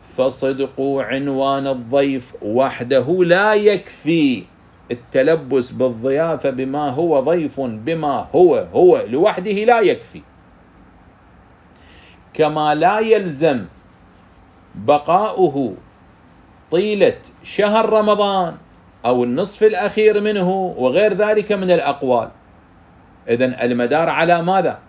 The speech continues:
شيخنا المصنف، إذن أنت لا تقبل لا بعنوان ال-، الضيافة بما هو عنوان،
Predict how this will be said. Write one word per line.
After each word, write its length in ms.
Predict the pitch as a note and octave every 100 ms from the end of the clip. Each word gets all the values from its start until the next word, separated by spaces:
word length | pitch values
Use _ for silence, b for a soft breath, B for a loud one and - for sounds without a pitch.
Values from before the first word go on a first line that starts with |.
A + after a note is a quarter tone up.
| _ _ _ _ _ _ - _ _ _
شيخنا 420 | - D#3+ E3+ F#3
المصنف، 520 | E3 D3+ C#3+ E3 C3 -
إذن 320 | A#2+ A#2+ A#2+ - - _ B2
أنت 240 | B2+ C3
لا 240 | C#3 F3
تقبل 480 | G3+ G3+ - C#3 A2+
لا 160 | B2+ F3+
بعنوان 640 | D#3+ C3 C#3+ C#3 E3 F#3+
ال-، 220 | F#3+ F3+ - -
الضيافة 640 | C3+ B2+ D#3 F3+ G3 G3
بما 300 | F#3 G3 F#3+
هو 260 | D3+ F#3 F#3
عنوان، 720 | D#3 F3+ F#3 F#3 F#3 F3+